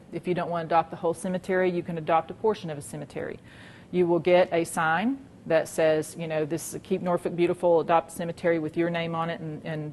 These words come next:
you know, just like you would of a park or a street or anything else.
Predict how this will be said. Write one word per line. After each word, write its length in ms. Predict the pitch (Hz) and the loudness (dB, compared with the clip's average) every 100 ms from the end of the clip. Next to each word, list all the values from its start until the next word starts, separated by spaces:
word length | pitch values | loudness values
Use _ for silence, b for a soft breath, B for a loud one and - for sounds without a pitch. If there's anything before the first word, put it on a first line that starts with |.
| - - | -10 -6
you 80 | |
know, 140 | 160 151 | -4 -2
just 200 | 165 - | -4 -2
like 200 | 160 - | -2 -2
you 100 | 160 | -2
would 260 | 165 151 - | 0 -2 -4
of 180 | 165 151 | -6 -6
a 40 | 160 | -8
park 420 | - 170 165 - | -2 0 0 -2
or 120 | 156 151 | -6 -6
a 60 | |
street 420 | - - 170 165 B B B - | -6 -4 -2 -2 B B B -4
or 100 | 165 | -4
anything 320 | 165 160 151 | -4 -8 -8
else. 320 | 151 - | -10 -12